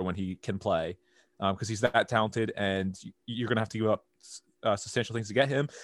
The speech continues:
But you might be in, in a, in a situation where Hurts could play out, um, six games, eight games a year,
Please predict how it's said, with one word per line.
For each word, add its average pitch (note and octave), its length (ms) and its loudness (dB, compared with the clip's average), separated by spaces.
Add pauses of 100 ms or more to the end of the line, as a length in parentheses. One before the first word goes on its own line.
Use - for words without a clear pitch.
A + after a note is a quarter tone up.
(120)
But D3 80 8
you D#3 80 8
might G#3+ 160 10
be E3+ 120 4
in, C3 140 4
in A#2 140 2
a, A2+ 280 6
in A#2 120 4
a A2 40 4
situation B2 480 2
where G#2+ 180 2 (300)
Hurts C3 300 4
could A2+ 160 2
play A#2 260 4
out, G#2+ 360 8 (480)
um, F#2+ 340 4
six - 340 0
games, G#2 380 2
eight A2 220 -2
games A2 580 -2
a A#2+ 80 -2
year, A2 560 4